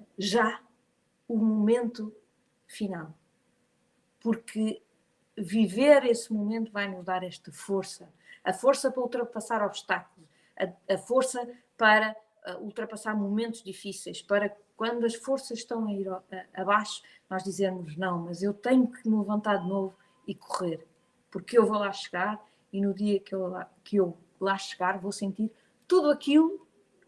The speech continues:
que eu já sei o que é, porque eu já visualizei. Eu já sinto um bocadinho disso dentro de mim." Por isso, hum, cada,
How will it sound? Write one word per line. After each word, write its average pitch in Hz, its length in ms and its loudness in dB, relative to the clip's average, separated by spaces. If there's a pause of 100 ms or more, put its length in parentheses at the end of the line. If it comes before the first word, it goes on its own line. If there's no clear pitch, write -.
que - 140 -10
eu 247 140 0
já 233 340 0 (140)
sei 214 380 0
o 202 40 -10
que - 220 -10
é, 170 120 -12 (140)
porque - 200 -12
eu 202 40 -4
já 208 160 -2
visualizei. 190 640 -6 (460)
Eu 202 100 -4
já 214 160 -4
sinto 254 360 -2
um 233 40 -2
bocadinho 208 420 0
disso 180 320 -12
dentro 165 280 -10
de 165 40 -12
mim." 151 180 -10 (680)
Por 208 80 -2
isso, 226 200 -2 (680)
hum, 180 800 -14 (420)
cada, 269 580 4